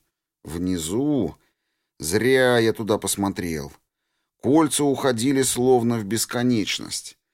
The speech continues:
Сливались в неоновую артерию, но я так и не сумел разглядеть, где все это заканчивается.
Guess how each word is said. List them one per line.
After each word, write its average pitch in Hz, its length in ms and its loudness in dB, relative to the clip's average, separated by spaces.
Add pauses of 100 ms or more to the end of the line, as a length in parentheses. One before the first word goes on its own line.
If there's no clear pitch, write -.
(160)
Сливались 123 800 2
в 107 100 -4
неоновую 120 720 2
артерию, 120 720 0
но 117 160 -2
я 120 200 0
так 120 240 -4
и 117 60 -2
не 110 140 -2
сумел 117 420 0
разглядеть, 107 720 0
где 101 320 0
все 113 200 -2
это 101 240 -2
заканчивается. 90 1000 -6